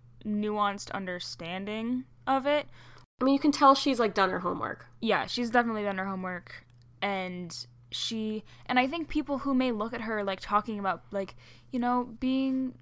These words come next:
Speaker 1: totally happy being, like, self-partnered, they might be like, "Well, she's just saying that because it's, like, a defense mechanism or something." But, like, if you look at,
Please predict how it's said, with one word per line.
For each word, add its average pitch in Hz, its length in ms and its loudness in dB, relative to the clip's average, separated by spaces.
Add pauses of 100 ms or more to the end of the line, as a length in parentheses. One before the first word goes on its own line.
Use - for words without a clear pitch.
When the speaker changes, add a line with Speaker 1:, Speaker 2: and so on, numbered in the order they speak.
(280)
Speaker 1:
totally 262 320 0
happy 220 400 4
being, 190 340 -2
like, 190 260 -4
self-partnered, 214 920 -2
they 190 80 -6
might 190 200 -4
be 196 100 -6
like, 185 320 -6
"Well, 196 180 0
she's 208 300 -10
just 277 200 -8
saying 208 400 -4
that 185 240 -4
because 190 480 -8 (480)
it's, - 300 -6
like, 190 180 -2
a 202 40 -4
defense 185 580 -6
mechanism 156 640 -10
or 151 80 -10
something." - 480 -10
But, 196 140 -2
like, 190 180 -2 (400)
if 226 160 -2
you 220 140 -2
look 226 300 -2
at, 185 380 -2